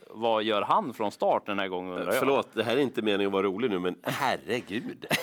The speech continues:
Speaker 1: <laughs> Ja. Ja, den måste garderas. För stor favorit och så frågetecknen då för voltstarten. Bubblan kommer bli tio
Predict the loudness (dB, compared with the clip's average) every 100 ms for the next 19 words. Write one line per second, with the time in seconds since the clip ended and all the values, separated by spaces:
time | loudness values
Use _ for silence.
0 | 0 -2 0 -2 -2 -4 -4 -8 _ -20
1 | _ -8 -4 0 2 4 2 2 2 0
2 | 0 0 2 2 2 2 2 2 2 2
3 | 0 2 2 2 2 2 0 0 0 0
4 | 0 0 -2 -2 -2 -2 0 0 -2 -2
5 | 0 0 0 -2 2 2 2 -2 -2 -2
6 | 0 -2 0 0